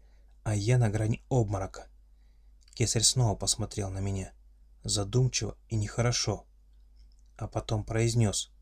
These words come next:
«Я сообщу о решении». «Джашк сообщит время»,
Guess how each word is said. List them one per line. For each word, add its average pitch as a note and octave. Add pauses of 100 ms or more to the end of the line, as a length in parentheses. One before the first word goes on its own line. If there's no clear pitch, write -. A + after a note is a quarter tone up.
(640)
«Я C3
сообщу C3+
о G2+
решении». G2+ (920)
«Джашк G#2
сообщит A2
время», G2+